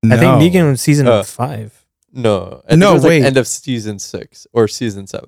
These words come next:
Speaker 2: I'm at the part, I, well, I left
Speaker 1: How many
Speaker 2: off at the
Speaker 1: seasons
Speaker 2: part,
Speaker 1: is this show, man?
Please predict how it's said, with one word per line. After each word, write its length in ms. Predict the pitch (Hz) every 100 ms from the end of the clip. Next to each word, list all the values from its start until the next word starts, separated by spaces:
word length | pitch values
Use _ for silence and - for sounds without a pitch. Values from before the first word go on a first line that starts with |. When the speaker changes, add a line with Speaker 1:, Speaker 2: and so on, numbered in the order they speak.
| 139
Speaker 2:
I'm 100 | 147
at 120 | 175
the 60 | -
part, 360 | 165 160 - _ - 120 _ _
I, 200 | - 127
well, 260 | 120 120 120
I 220 | 107 120 -
left 360 | 120 135 135
Speaker 1:
How 80 | 180
many 80 | 202
Speaker 2:
off 60 | 127
at 80 | 131
the 60 |
Speaker 1:
seasons 160 | 196 143
Speaker 2:
part, 260 | 131 131 -
Speaker 1:
is 60 |
this 100 | 117
show, 220 | - 123
man? 200 | 110 147